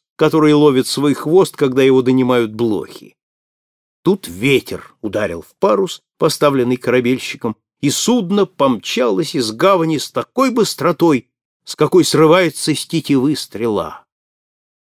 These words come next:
"Сушите вёсла!" — крикнул корабельщик,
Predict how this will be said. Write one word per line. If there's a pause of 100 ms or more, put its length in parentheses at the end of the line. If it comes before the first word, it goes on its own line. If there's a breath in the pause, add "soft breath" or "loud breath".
(180)
"Сушите
вёсла!" —
крикнул
корабельщик,